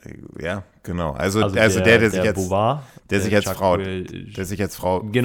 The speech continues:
Speaker 1: verkleidet.
Speaker 2: wird sich als Frau verkleidet. Echt?
Speaker 1: Das
Speaker 2: Das
Speaker 1: ist der
Speaker 2: ist der?
Speaker 1: Stuntman, Bob Simmons, und der hat die ersten drei, äh, Gun Barrels gelaufen.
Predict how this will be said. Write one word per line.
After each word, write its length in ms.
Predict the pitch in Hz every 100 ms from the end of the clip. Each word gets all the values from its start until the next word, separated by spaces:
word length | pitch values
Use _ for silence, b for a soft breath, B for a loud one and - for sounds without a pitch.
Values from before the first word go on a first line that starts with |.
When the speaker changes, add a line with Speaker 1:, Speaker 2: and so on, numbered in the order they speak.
| 98
Speaker 1:
verkleidet. 240 | 87 82
Speaker 2:
wird 120 | 92 90
sich 100 | 87
als 100 | 85
Frau 180 | -
verkleidet. 540 | 87 87 85 78 87 -
Echt? 260 | 147 -
Speaker 1:
Das 120 | 123 143
Speaker 2:
Das 100 | 156
Speaker 1:
ist 80 |
der 60 | 143
Speaker 2:
ist 140 | 131 -
der? 80 |
Speaker 1:
Stuntman, 440 | 139 160 107 104 123 -
Bob 200 | 110 -
Simmons, 500 | - 139 107 131 -
und 240 | 104 101
der 220 | 110 120
hat 180 | 123 -
die 160 | 107 104
ersten 460 | 107 113 - 110
drei, 540 | - 101 98 101 101 101 -
äh, 240 | 50 90 - - -
Gun 180 | 101 104
Barrels 360 | 85 76 -
gelaufen. 480 | - 71 71 76 76